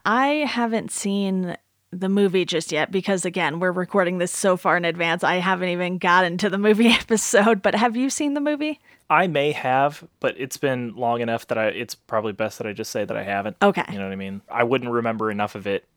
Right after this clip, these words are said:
Speaker 2: if I did. It was probably something that I saw, like, bits and pieces of on T V years ago.
Speaker 1: That's kind of how I feel about the show, but to dive in, I think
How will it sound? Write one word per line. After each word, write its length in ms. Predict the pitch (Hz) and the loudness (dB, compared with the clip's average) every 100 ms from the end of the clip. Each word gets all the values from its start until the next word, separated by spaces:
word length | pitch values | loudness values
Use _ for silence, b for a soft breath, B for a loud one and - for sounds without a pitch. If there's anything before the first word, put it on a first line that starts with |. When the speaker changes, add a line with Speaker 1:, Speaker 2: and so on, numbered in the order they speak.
| - | -14
Speaker 2:
if 180 | 101 92 | -10 -10
I 60 | |
did. 260 | 90 87 87 | -10 -8 -8
It 40 | |
was 100 | 95 | -6
probably 260 | - 104 104 | -2 -2 -4
something 360 | 113 98 101 | -8 -8 -6
that 100 | 95 | -6
I 60 | 95 | -6
saw, 340 | - 101 92 | -4 -2 0
like, 320 | 90 87 - - _ _ _ _ | -2 -6 -14 -20 _ _ _ _
bits 200 | 117 - | -6 -4
and 100 | 101 | -8
pieces 320 | 104 92 92 | -10 -10 -8
of 160 | 98 92 | -8 -8
on 160 | 87 | -10
T 140 | 95 92 | -12 -14
V 120 | 80 | -12
years 280 | - 87 - | -14 -14 -14
ago. 220 | - - _ _ _ _ | -16 -16 _ _ _ _
Speaker 1:
That's 280 | - 185 - | -6 -6 -8
kind 240 | - 220 | -4 -2
of 100 | 240 | -2
how 180 | 226 214 | -2 0
I 100 | 226 | 0
feel 220 | 233 202 | 0 -2
about 260 | 202 202 202 | 0 -2 0
the 80 | 247 | -2
show, 480 | - 196 180 190 202 | 0 2 2 2 2
but 320 | 190 190 - | 4 4 0
to 520 | - 233 220 214 202 - 190 | -4 0 2 4 2 0 -4
dive 380 | 262 254 294 226 | -2 2 4 4
in, 340 | 208 196 185 180 | 2 2 0 0
I 160 | 196 208 | 0 0
think 400 | 262 262 269 | 0 0 -2